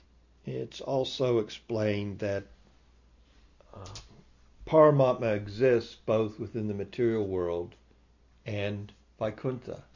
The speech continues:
But the Vaikuntha Paramatma is Bhagavan himself,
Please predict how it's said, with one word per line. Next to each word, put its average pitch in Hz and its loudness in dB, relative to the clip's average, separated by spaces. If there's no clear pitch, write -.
But - 0
the 120 2
Vaikuntha 107 2
Paramatma 98 -2
is 107 -8
Bhagavan 104 2
himself, 101 -8